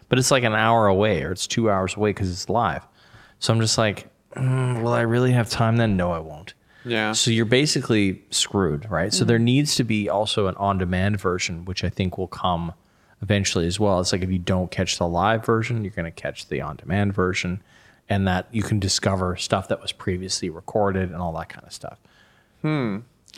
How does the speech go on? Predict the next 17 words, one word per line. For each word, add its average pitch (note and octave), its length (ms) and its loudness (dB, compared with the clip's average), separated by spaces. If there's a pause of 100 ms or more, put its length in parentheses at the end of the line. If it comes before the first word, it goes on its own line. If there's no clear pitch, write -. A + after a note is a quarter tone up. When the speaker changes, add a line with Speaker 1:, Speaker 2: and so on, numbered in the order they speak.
Speaker 1:
Don't G#2+ 140 2
Speaker 2:
But A#2+ 100 2
Speaker 1:
you - 20 2
Speaker 2:
then, C#3 100 2
Speaker 1:
think? B2 300 0
Speaker 2:
yeah, D#3+ 240 2
but C#3 160 0
then C#3+ 160 2
would C#3+ 180 0
they C#3+ 160 2
just, C3+ 280 -4
like, B2+ 340 -6
uh, A2+ 480 -4
start A2+ 680 -4
building, A2 340 -2
like, A2 320 -12
a G#2 320 -14